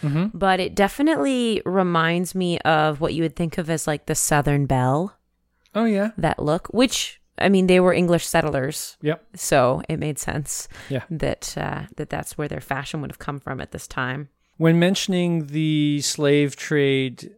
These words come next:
Speaker 1: Hobb mentions it was him that funded Jack Hawkins, what, two hundred years ago?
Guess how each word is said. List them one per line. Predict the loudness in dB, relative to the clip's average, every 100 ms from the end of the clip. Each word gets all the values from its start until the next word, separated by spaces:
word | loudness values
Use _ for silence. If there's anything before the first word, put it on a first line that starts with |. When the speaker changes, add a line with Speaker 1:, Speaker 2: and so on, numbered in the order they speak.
| _ _
Speaker 1:
Hobb | -2 2 2 2
mentions | -2 -2 -2 -4 -4
it |
was | -6 -4
him | -2 0
that | -2 -4
funded | -4 -2 -2 -4
Jack | -2 0 0
Hawkins, | -2 -6 -4 -6 -6 -4
what, | -4 -6
two | -6 -4
hundred | -4 -6 -4
years | -4 -4
ago? | -4 -2 -4 -6